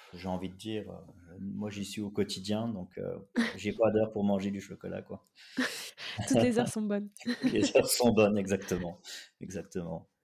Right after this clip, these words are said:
Speaker 2: Euh, bah, merci beaucoup. Je te propose de te prêter au jeu du questionnaire de Proust, euh,
Speaker 1: Mhm.
Speaker 2: des saveurs.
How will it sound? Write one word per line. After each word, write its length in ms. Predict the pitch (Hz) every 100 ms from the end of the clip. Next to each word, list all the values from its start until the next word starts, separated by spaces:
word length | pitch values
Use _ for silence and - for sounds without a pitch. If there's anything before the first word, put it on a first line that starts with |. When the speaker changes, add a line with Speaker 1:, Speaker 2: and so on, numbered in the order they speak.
| - - - - 466 415 _ _ 226
Speaker 2:
Euh, 200 | 220 214
bah, 160 | 226
merci 240 | 240 269 339
beaucoup. 180 | 302
Je 80 | 392
te 100 | -
propose 380 | 226 - 240 285
de 100 | 214
te 80 | -
prêter 280 | - 262 262
au 80 |
jeu 140 | 240 247
du 120 | 202
questionnaire 600 | - 269 - 226 220 233
de 100 | 202
Proust, 560 | 190 - 247 - - - -
euh, 40 | 190
Speaker 1:
Mhm. 160 | 214
Speaker 2:
des 100 | 220
saveurs. 580 | - - 220 208 226 311